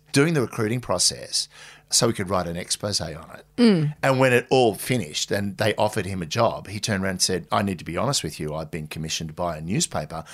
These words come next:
Speaker 1: to do an expose on this, on your recruiting process." To which asio went, "You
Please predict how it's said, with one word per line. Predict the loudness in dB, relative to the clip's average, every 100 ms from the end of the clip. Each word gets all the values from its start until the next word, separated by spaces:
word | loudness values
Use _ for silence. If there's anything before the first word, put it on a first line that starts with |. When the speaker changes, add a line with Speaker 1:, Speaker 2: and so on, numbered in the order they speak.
| -18 -8
Speaker 1:
to | -4
do | -2
an | -2
expose | -4 -4 -4 -6 -6
on | -6 -6 -8
this, | -2 2 2 2
on | 0 -2
your | -6
recruiting | -4 0 0 -2
process." | -6 -8 -8 -10 -12 -14 -18 -12 -4
To | 0
which | 4
asio | 4 4 4 2
went, | -2 0
"You | 0